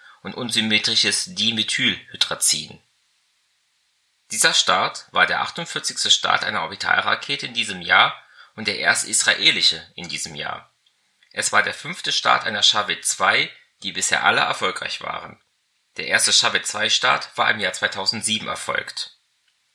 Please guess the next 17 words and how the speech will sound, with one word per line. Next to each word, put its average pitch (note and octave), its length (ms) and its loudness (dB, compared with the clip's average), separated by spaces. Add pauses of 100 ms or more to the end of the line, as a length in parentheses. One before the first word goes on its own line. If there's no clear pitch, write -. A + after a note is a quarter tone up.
(300)
Seit - 220 4
dem F2+ 100 -2
letzten A2+ 300 2
Start A#2+ 340 0
einer G2+ 240 0
Orbitalrakete, G#2+ 1040 -2 (400)
einer F#2 240 2
Langer F#2 300 4
Marsch - 320 -4
zwei F2+ 220 -2
D, A#2+ 340 -2 (420)
waren F2+ 260 4
lediglich F#2+ 560 0
ein F#2 200 -2
Tag, C#3+ 520 0 (160)
eine G2 200 2
Stunde C3+ 580 -2